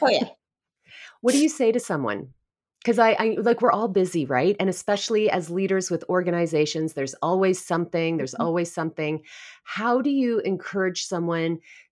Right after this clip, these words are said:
Speaker 2: to take the leap of faith that prioritizing the thirty seconds of mindfulness,
Speaker 1: Mm-hmm.
Speaker 2: that prioritizing these things that we've just discussed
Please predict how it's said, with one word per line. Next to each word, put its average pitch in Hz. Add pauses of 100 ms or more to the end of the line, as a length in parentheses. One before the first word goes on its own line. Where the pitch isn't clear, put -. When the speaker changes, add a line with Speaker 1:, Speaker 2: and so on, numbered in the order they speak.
Speaker 2:
to 208
take 202
the 196
leap 180 (120)
of 170
faith - (380)
that 165 (260)
prioritizing 180 (540)
the 170
thirty 170
seconds 156
of 156
mindfulness, 143
Speaker 1:
Mm-hmm. 151
Speaker 2:
that 143
prioritizing 151
these 139
things 135
that 127
we've 143
just 143
discussed -